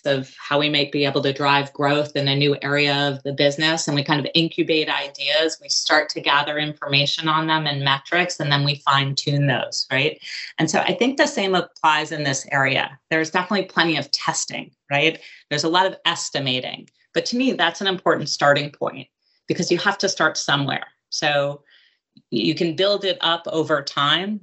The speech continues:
to having more complex areas, for example, looking at your carbon footprint and having it be precise instead of modeled. But in general, simply having an estimate often means you're starting your path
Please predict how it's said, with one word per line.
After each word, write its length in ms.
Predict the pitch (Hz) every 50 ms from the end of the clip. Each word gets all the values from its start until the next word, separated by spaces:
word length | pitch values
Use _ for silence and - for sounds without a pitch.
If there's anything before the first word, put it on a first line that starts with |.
| _ -
to 140 | - 160 151
having 240 | 165 160 165 156
more 240 | 156 143 143 147 147
complex 560 | 143 - 156 151 156 147 160 151 151 - -
areas, 440 | 139 139 143 147 151 151 151 156 151
for 140 | - - 143
example, 580 | 139 143 151 143 139 139 151 143 139 143 139 131
looking 280 | 147 143 - 160 156
at 60 | 135
your 100 | 139 139
carbon 420 | 131 - - 147 143 139 147 147 147
footprint 580 | - - 151 143 - - 165 156 156 151 - _ - 147
and 120 | 143 143
having 220 | 139 147 135 147 143
it 140 | 135 -
be 160 | - 139 139 -
precise 600 | - 160 160 - - 151 139 139 147 170 - - -
instead 420 | - 160 151 - - - 147 143
of 140 | 147 135 127
modeled. 500 | 135 131 131 135 135 156 175 190 185 - - _ _ _ _ - _ _ -
But 100 | 170 180
in 180 | 185 185 175
general, 680 | 180 - 196 196 214 214 190 160 139 135 135 135 139 _ _ _ _ _ _ _ _ _ _ _ _ _ _ -
simply 340 | - - - 196 190 220 190
having 400 | - - 165 160 165 170 175 175
an 140 | 170 165 151 143 -
estimate 520 | 151 151 147 - - 170 185 196 190 - - -
often 560 | - 160 160 - - 165 165 160 156 151 151 -
means 400 | 156 156 151 151 156 151 - -
you're 240 | 156 139 139 139 -
starting 680 | - - - - - 165 143 143 147 156 175 180 175 165
your 180 | 147 135 135
path 420 | 135 - - - 135 143 165 196